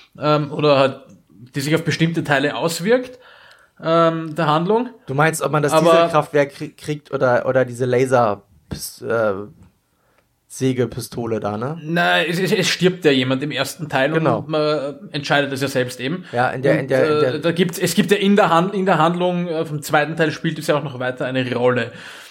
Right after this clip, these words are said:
Speaker 1: Ähm, und es gibt schon einen Recap vom ersten Teil, also ein kurzes, was bisher geschah,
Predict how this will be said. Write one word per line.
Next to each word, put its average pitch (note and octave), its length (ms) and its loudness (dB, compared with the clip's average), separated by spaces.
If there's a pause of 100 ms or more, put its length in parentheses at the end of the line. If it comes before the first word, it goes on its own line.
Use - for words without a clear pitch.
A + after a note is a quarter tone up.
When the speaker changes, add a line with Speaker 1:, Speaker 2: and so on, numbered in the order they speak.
(180)
Speaker 1:
Ähm, C3 420 0 (120)
und D3+ 160 0
es C#3+ 140 -4
gibt - 240 0
schon G#3+ 100 4
einen D#3+ 280 2
Recap C3+ 520 2
vom C3+ 280 -6
ersten B2+ 340 -4
Teil, B2+ 240 2
also D3+ 180 2
ein C3+ 180 0
kurzes, D#3+ 340 -6
was C3 200 -4
bisher D#3+ 300 -2
geschah, D3+ 560 2